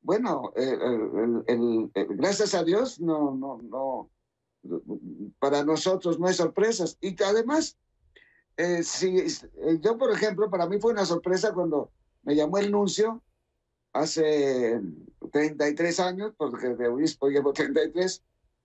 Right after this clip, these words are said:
y, y me, y me, y me dijo que el Papa me quería hacer obispo de Ciudad Altamirano.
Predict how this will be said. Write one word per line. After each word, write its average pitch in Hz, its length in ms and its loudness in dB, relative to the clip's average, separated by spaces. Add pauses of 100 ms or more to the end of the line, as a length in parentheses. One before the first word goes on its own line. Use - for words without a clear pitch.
(220)
y, 170 380 2
y 175 60 2
me, 170 260 2
y 175 140 4
me, 165 380 2
y 165 140 2
me 160 180 2
dijo 226 400 -2
que 175 160 0
el 151 100 -4
Papa 190 280 -2
me 170 140 -6
quería 160 260 -4
hacer 175 200 -4
obispo 170 440 -6
de 147 80 -8
Ciudad 160 220 -2
Altamirano. 180 560 -4